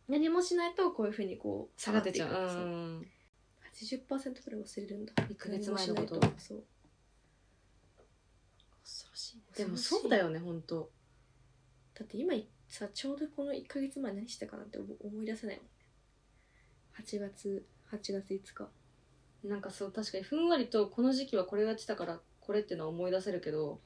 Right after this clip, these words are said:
Speaker 1: うん。
Speaker 2: その日に何があったかは全然思い出せないな。
Speaker 1: 特段のイベントがなければ。八月五日何した？
Speaker 2: 何曜日？
Speaker 1: えー、あ、土曜日だ。
Speaker 2: 土曜日？
Speaker 1: 待って。
Speaker 2: 待って、うちら会ってた説ない？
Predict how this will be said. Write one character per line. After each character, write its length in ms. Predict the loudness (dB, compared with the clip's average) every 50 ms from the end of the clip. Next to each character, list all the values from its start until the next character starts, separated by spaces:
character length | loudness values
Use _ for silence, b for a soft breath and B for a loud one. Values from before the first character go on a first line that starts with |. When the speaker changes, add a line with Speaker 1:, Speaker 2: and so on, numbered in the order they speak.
| -10 -8
Speaker 1:
う 40 | -8
ん。 340 | -6 -6 -8 -12 -14 -16 -18 -20
Speaker 2:
そ 160 | -8 0 2 4
の 80 | 4
日 100 | 4 4
に 100 | 4 4 4
何 180 | 4 4 4
が 80 | 4 2
あ 40 | 0
っ 40 |
た 160 | -2 -6 -10 -6
か 100 | -6 -6
は 100 | -4 -4
全 200 | -4 -6 -4 -4
然 100 | -4 -4
思 160 | -4 -4 -6
い 40 | -6
出 80 | -6 -6
せ 120 | -6 -6
な 80 | -6 -6
い 60 | -8
な。 60 | -12 -14 -18 -20 -20 _ _ _ _ _ _ _ _ _ -12
Speaker 1:
特 280 | -10 -8 -4 0 0
段 180 | 0 2 0 0
の 80 | 0
イ 60 | 2 2
ベ 120 | 2 0
ン 60 | 0
ト 80 | -2 -4
が 80 | -4
な 120 | -4 -4 -4
け 120 | -2 -4
れ 80 | -4 -4
ば。 160 | -6 -8 -12 -12 -14 -20 -20 -20 _ _ _ _ _ -20 -20
八 140 | -14 -10 -10
月 220 | -10 -8 -8 -8 -10
五 180 | -10 -10 -12
日 100 | -12 -8 -6
何 140 | -6 -6 -6
し 60 | -6
た？ 60 | -6
Speaker 2:
何 120 | -2 0 2
曜 120 | 2 2
日？ 200 | 0 -2 -6 -8 -12 -18 -20 _ _ _ _ _ _ _ _ -20 -20 -20 _ _ _ _ _ _ _ _ _ -8
Speaker 1:
え 40 | -6
ー、 960 | -4 -4 -4 -4 -4 -6 -6 -6 -6 -8 -8 -8 -8 -8 -8 -8 -10 -10 -14 -18 -20 -20 -20 -20 -20 -20 _ _ -12
あ、 180 | -12 -12 -12 -16 -20 _ -20 -20 -20 -20
土 160 | -14 -4 0 2
曜 200 | 4 4 4 4
日 120 | 2 0
だ。 100 | -2 -4 -10 -16 -20 _ _ _ -20 _ _ _ _ _ -18 -12 -8 -6
Speaker 2:
土 60 | 0
曜 300 | 6 8 10 10 10 8
日？ 260 | 6 2 0 -2 -4 0
Speaker 1:
待 180 | 0 0 0
っ 120 | -2 -2 _
て。 280 | 4 4 4 4 2 -2
Speaker 2:
待 120 | -2 0 2
っ 20 |
て、 80 | 2 2
う 40 | 4
ち 120 | 6 8
ら 60 | 8
会 40 | 8
っ 40 | 6
て 80 | 6 4
た 80 | 4 4
説 200 | 2 0 -6 -6
な 120 | -4 -4
い？ 100 | -4 -6